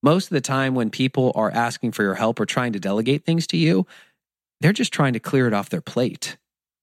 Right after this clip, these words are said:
It's not that they're saying, "Stop everything you're doing and focus on this one thing." And if it really is that important, then okay, have a conversation about it. Where are you currently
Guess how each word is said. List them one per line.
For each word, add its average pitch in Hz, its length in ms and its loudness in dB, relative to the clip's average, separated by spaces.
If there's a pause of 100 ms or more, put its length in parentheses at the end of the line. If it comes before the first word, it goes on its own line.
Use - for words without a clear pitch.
(360)
It's - 60 -4
not 139 160 0
that - 100 -20
they're 110 140 -2
saying, 113 300 -2
"Stop - 520 -4
everything 113 400 -2
you're 98 140 -2
doing 113 320 0
and 95 100 -6
focus 113 320 -2
on 101 140 0
this - 180 -6
one 98 160 -4
thing." 214 400 -2 (580)
And 143 140 4
if 143 80 2
it 123 80 0
really 143 400 2
is 156 160 2
that 123 180 0
important, 151 520 -2
then 160 240 -2
okay, 175 680 0 (240)
have 139 140 0
a 156 40 0
conversation 160 720 -2
about 117 280 -12
it. - 260 -14 (1400)
Where 180 220 4
are 190 60 2
you 147 240 0
currently 117 760 -4